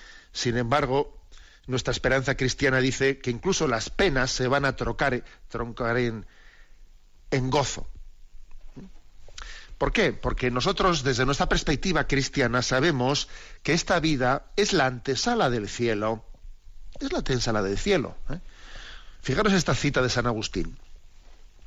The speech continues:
"Entonces será la alegría plena y perfecta", ¿eh? Se refiere al cielo. "Entonces el gozo completo, cuando ya no tendremos por alimento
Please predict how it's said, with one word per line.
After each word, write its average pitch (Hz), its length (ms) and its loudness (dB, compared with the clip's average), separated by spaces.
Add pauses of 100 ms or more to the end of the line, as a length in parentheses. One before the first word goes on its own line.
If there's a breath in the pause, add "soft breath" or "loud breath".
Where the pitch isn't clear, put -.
(760 loud breath)
"Entonces 127 800 0 (760)
será 143 360 2
la 160 100 4
alegría 139 640 2 (120)
plena 139 480 2 (120)
y 131 120 -4
perfecta", - 720 -4 (200)
¿eh? 143 120 -8
Se 107 140 -8
refiere 101 280 -2
al 87 80 -6
cielo. 107 380 -2 (1160 soft breath)
"Entonces 190 840 2 (280)
el 123 200 2
gozo 139 400 0
completo, 117 680 -2 (720 soft breath)
cuando 127 300 2
ya 156 140 4
no 170 120 4
tendremos 147 500 2
por 131 200 0
alimento 135 840 2